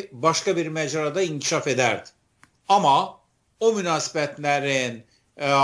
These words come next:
bir normallaşması üçün bu, o, köklü problemin, həyati problemin, e, hər iki dövlət üçün özdə bu həyati problemlər sırasındadır. Çünki, e,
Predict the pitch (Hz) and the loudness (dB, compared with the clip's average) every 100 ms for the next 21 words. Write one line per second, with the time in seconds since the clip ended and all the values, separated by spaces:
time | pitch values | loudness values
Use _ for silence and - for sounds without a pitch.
0 | 139 151 151 151 170 170 180 175 170 185 | 4 0 -2 2 2 4 2 2 0 -2
1 | 175 156 233 190 139 160 165 185 _ _ | -2 -2 -2 -4 -2 -4 -4 -8 _ _
2 | _ - 135 131 180 208 202 190 - 160 | _ -12 -8 4 8 10 10 8 2 4
3 | 160 160 160 151 - 185 170 - 233 262 | 6 6 6 4 2 4 4 0 -4 0
4 | 202 170 151 147 170 196 - _ 143 156 | 2 2 2 0 -2 -10 -16 _ -2 0
5 | 165 165 240 196 156 139 139 139 196 190 | 0 0 -4 -4 -4 -4 -4 -6 -8 -14
6 | _ _ _ - 160 170 147 196 226 208 | _ _ _ -8 -4 -4 -2 0 0 -2
7 | 190 180 180 208 208 - 156 147 135 147 | 0 0 0 -2 -4 -8 -4 -2 -4 -4
8 | 135 139 131 - 143 165 151 160 143 151 | -2 0 0 -2 0 2 2 -4 -4 -4
9 | 147 143 143 143 - 135 127 170 185 196 | -4 -4 0 0 0 -4 -2 -2 -2 -2
10 | 202 180 190 185 - - - 156 | -2 2 0 0 -12 -20 -6 2